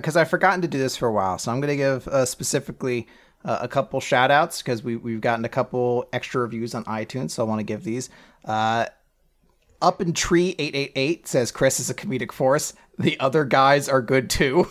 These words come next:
<laughs> which I enjoy that. So thank you, D J Joe. Uh, Not a Bot, one two three four five six seven eight nine,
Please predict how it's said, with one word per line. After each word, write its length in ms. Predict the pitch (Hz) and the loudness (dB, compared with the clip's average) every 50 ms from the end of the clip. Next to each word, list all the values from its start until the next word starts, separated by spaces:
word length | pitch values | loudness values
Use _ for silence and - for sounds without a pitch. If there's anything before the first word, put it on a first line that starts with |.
| - - - - - - - | -4 -20 -20 -20 -20 -20 -20
<laughs> 360 | - - _ _ _ _ _ | -20 -20 _ _ _ _ _
which 280 | - 254 240 190 - - | -2 2 2 2 4 4
I 120 | 165 151 | 4 4
enjoy 280 | 139 139 131 117 147 143 | 4 2 0 0 0 2
that. 200 | 143 156 170 - | 4 4 2 2
So 100 | - 131 | 0 -8
thank 320 | - - 151 156 151 - - | -6 0 0 0 0 -2 -6
you, 60 | 156 | -8
D 200 | 135 135 135 135 | -6 -4 -4 -4
J 200 | 127 135 123 127 | -2 -2 -2 -2
Joe. 320 | 120 120 135 123 139 156 - - - - - - - - - - | -2 -2 0 2 2 0 0 -4 -18 -18 -18 -18 -20 -20 -10 -6
Uh, 160 | 123 123 127 - | -4 -2 -2 -2
Not 320 | 143 143 143 160 175 202 208 | -2 2 4 6 6 6 6
a 60 | 190 | 4
Bot, 360 | 143 175 185 185 190 208 - - - | 4 6 6 6 6 4 2 -2 2
one 180 | 147 175 175 | 4 4 4
two 160 | - - - 214 | 4 4 2 2
three 180 | - 202 180 - | 4 4 2 4
four 160 | - 185 - | 4 0 0
five 240 | - - 180 - - | 2 2 0 0 0
six 220 | - 165 139 - | -8 -8 -6 -2
seven 200 | - 160 160 170 | -2 0 2 2
eight 160 | 175 170 131 135 | 0 2 4 4
nine, 340 | 147 151 147 175 196 - | 4 4 6 4 4 2